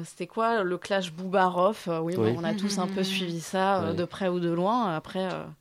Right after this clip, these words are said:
Speaker 1: ça allait un petit peu trop loin, d'ailleurs, cette affaire, mais, euh,
Speaker 2: Oui, c'est allé un peu loin, oui.
Speaker 1: Ouais.
Speaker 2: Je, je crois me souvenir aussi que, euh, il y a quelques années, Michel Fugain avait lancé un coup de gueule contre, euh, contre la chanson actuelle, pareil, et que Kali,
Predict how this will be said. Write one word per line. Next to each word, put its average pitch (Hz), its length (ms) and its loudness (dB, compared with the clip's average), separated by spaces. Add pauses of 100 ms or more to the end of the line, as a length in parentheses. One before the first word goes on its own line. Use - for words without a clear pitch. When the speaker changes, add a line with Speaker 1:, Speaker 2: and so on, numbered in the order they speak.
(640)
Speaker 1:
ça - 180 -12
allait 170 120 -4
un 170 100 -2
petit - 160 -10
peu 170 140 -6
trop - 160 -8
loin, 196 160 -4
d'ailleurs, 208 240 -2
cette - 120 -20
affaire, 233 380 -6
mais, 180 220 -8
euh, 160 200 -8 (160)
Speaker 2:
Oui, 117 120 0
c'est - 140 -4
allé 113 140 2
un - 60 2
peu - 160 6
loin, - 220 -2
oui. - 160 -4
Speaker 1:
Ouais. 190 160 -2 (400)
Speaker 2:
Je, 147 220 2
je 143 100 4
crois 175 140 2
me 170 40 0
souvenir 165 300 4
aussi 160 240 0
que, - 120 -4
euh, 113 460 4
il 107 40 -2
y 117 40 0
a - 40 0
quelques 123 280 0
années, 143 160 4
Michel 156 300 2
Fugain 151 340 0
avait 107 540 2
lancé 113 420 -2
un 101 320 2
coup - 180 -8
de 113 80 -10
gueule 117 280 2 (600)
contre, 123 380 -2
euh, 101 360 4
contre 101 480 -2
la 90 120 0
chanson 85 400 -8
actuelle, 92 460 -2
pareil, 104 460 0
et 113 200 -2
que 113 420 0
Kali, 120 400 0